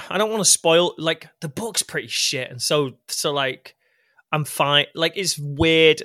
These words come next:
but, like, any sci-fi fan kinda has to go through Dune at some point. You know what I mean? It's like one of those books. So if you're a fantasy person, you have to do Game of Thrones,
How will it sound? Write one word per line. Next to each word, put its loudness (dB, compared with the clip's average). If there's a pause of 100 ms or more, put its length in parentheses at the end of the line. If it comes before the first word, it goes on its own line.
(120)
but, -4
like, -2
any 2
sci-fi 0
fan -6
kinda 0
has -4
to -8
go -8
through -12
Dune -4
at -10
some -8
point. -8 (480)
You -8
know 0
what -2
I -6
mean? -2 (340)
It's -6
like 2
one 0
of -4
those -4
books. -8 (160)
So 0
if 0
you're 2
a 0
fantasy 0
person, -2
you -4
have -8
to -8
do -6
Game 2
of -6
Thrones, -4